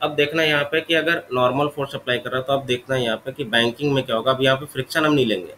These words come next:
अब यहाँ पे क्या लेंगे कि ये normal लग रहा है यहाँ पे, और क्या लग रहा है नीचे की तरफ, एमजी लग रहा है। But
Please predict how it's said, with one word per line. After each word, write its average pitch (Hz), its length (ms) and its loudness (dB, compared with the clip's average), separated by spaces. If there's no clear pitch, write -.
अब 120 120 -4
यहाँ 135 120 2
पे 139 120 -8
क्या 143 120 -2
लेंगे 143 280 -2
कि 131 80 2
ये 147 460 4
normal 123 380 4
लग 156 160 4
रहा 170 120 4
है 165 60 2
यहाँ 131 220 0
पे, 92 120 -14
और 127 220 2
क्या 139 160 0
लग 135 120 2
रहा 143 120 0
है 139 60 0
नीचे 139 220 -4
की 147 100 -8
तरफ, 180 300 -8
एमजी 135 260 4
लग 110 180 2
रहा 87 140 -4
है। - 180 -20
But 151 100 0